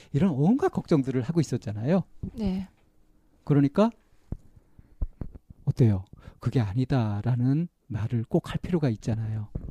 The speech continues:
Speaker 2: 확신.
Speaker 1: 그리고 우리가 참나원에서 다루고 있는 게 막 문제를 위주로 막 그렇게 다루지 않잖아요.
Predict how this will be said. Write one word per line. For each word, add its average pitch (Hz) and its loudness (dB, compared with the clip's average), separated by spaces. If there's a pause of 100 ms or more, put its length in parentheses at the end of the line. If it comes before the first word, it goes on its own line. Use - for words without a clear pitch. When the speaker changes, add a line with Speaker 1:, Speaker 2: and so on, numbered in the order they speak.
(120)
Speaker 2:
확신. 220 -8 (360)
Speaker 1:
그리고 156 6
우리가 143 6 (220)
참나원에서 180 6
다루고 113 2
있는 107 2
게 110 2 (340)
막 - -10
문제를 160 6
위주로 135 4
막 - -4
그렇게 123 2
다루지 127 0
않잖아요. 110 0